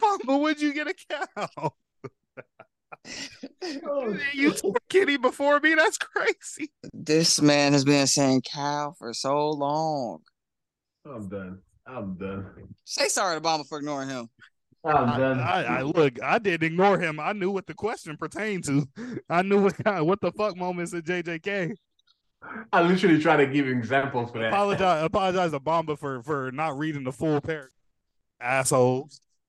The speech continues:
Speaker 3: Sorry, Bamba.
Speaker 2: All right. Go. So while Colin trying to come,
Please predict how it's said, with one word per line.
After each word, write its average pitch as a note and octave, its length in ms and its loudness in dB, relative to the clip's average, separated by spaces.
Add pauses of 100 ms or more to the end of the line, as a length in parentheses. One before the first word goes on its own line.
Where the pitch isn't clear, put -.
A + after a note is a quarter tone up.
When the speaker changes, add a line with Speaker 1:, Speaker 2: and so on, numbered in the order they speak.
(220)
Speaker 3:
Sorry, A#2 300 -12
Bamba. A#2+ 520 -6 (760)
Speaker 2:
All - 80 -14 (200)
right. G#2+ 480 -4
Go. C3+ 200 0
So C#3+ 240 2
while C#3+ 260 4
Colin E3 380 4
trying D3 260 2
to - 60 -8
come, D#3 220 -2